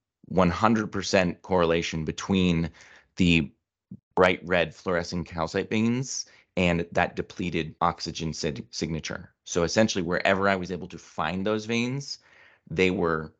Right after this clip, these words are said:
positively identified as ore veins. I didn't have a single, uh, false positive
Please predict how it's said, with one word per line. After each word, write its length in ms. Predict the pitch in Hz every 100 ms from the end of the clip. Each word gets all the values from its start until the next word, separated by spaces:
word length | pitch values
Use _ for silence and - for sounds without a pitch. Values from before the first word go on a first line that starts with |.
| _ _ _
positively 560 | - 107 104 90 92 87
identified 560 | 85 85 82 82 80
as 160 | 76 76 -
ore 140 | 65
veins. 480 | 67 67 - - - -
I 60 |
didn't 200 | 85 85
have 120 | 85
a 60 | 82
single, 760 | - - 101 90 87 85 82 - - _ _ _ _ -
uh, 200 | 69 69
false 320 | 101 85 -
positive 640 | 80 69 - 65 - _